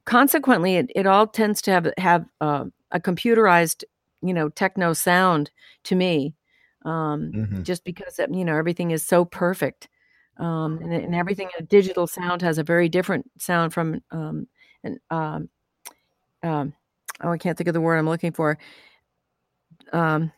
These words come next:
Speaker 1: the thing that's the opposite of, of digital, the thing that was the precursor and that
Speaker 2: Oh,
Speaker 1: was
Speaker 2: oh, analog.
Speaker 1: Thank you, analog. <laughs> That word escaped me.
Speaker 2: <laughs>
Speaker 1: Um,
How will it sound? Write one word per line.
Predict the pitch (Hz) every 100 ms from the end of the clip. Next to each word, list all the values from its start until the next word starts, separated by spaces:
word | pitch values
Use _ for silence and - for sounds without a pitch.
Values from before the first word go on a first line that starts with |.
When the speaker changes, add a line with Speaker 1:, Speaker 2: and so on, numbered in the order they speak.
| _ _ _ _ _ _ _ _ _
Speaker 1:
the | 220
thing | 214 226 202
that's | 185
the | - 185
opposite | 185 175 196 175
of, | 175 -
of | 170 160 160 -
digital, | 180 165 160 151
the | 165 175
thing | 190 185
that | 165 -
was | 180 170
the | - 165
precursor | 196 175 180 175 175
and | 143 131
that | 117
Speaker 2:
Oh, |
Speaker 1:
was | 123
Speaker 2:
oh, | 113 98 123
analog. | 135 117 87 85 _ _ -
Speaker 1:
Thank | 220 202
you, | 156 -
analog. | 175 156 135 -
<laughs> | 269 -
That | 262 - 285 - 277
word | 254 226
escaped | - 233 214
me. | 262 170 160
Speaker 2:
<laughs> | 131 147 - 208
Speaker 1:
Um, | 202 196